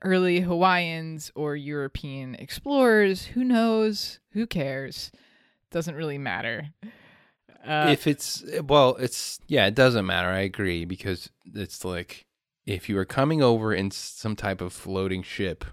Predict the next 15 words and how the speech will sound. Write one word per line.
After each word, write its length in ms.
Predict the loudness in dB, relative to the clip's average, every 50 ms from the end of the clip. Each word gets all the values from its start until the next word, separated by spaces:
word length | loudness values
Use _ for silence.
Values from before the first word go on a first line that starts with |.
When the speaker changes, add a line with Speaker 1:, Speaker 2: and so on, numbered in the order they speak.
| -18 -20 -18
Speaker 2:
or 320 | -14 -12 -10 -10 -10 -10
raft, 580 | -6 -2 0 0 0 0 -2 -6 -14 -18 -20 -20 _ _
you're 120 | -10 -10 -6
gonna 300 | -2 -2 -2 0 -2 -4
have 360 | -6 -10 -12 -14 -16 -18 -18
rats. 540 | -16 -16 -16 -18 -20 -20 -20 -20 -20 -20 -20 _ _ _ _ _ _ _ _
So 340 | _ -18 -16 -16 -16 -16 -18 _ _ _ _ _ _
they're 160 | -2 -2 -2 0
one 240 | 2 2 2 2
with 140 | 4 2 2
the 180 | 0 0 -2 -2
other. 280 | -4 -6 -12 -16 -18 _ _ _ _ _ _ _ _ _ _ _
Speaker 1:
Yeah, 360 | -8 2 6 6 6 6 4 0 -4 _ _ _ _ _ _ _ _ -14 -2
they're 180 | 0 2 2 2
coming, 580 | 4 4 4 6 6 4 4 2 0 -2 -2